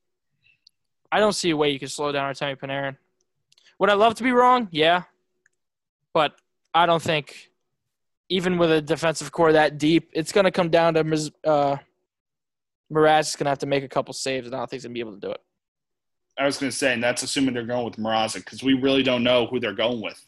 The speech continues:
Speaker 2: right away.
Speaker 1: Yeah, and if you throw James Reimer in there, it's, it's the same thing.
Speaker 2: It's
Speaker 1: It's
Speaker 2: gonna be
Speaker 1: worse.
Speaker 2: Yeah.
Speaker 1: Yeah. All right.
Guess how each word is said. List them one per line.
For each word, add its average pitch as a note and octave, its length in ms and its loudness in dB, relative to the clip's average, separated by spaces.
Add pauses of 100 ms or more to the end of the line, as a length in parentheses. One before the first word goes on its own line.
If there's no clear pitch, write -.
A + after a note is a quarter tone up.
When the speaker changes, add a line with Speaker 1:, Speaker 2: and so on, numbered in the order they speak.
Speaker 2:
right G2+ 160 -4
away. F3+ 80 0
Speaker 1:
Yeah, D#3 220 6
and F3 80 2
if F#3 140 -2
you G#3 60 0
throw G3+ 180 2
James E3 320 -2
Reimer C#3 340 0
in B2 80 -12
there, - 220 -12
it's, - 220 -16
it's - 200 -16
the - 80 -14
same - 200 -12
thing. - 200 -16 (280)
Speaker 2:
It's - 100 -14
Speaker 1:
It's C#3 100 -4
Speaker 2:
gonna A2 100 -4
be A2 40 -6
Speaker 1:
worse. - 300 -16 (140)
Speaker 2:
Yeah. - 160 -20
Speaker 1:
Yeah. - 60 -18 (1500)
All A#3+ 100 6
right. D#3+ 160 4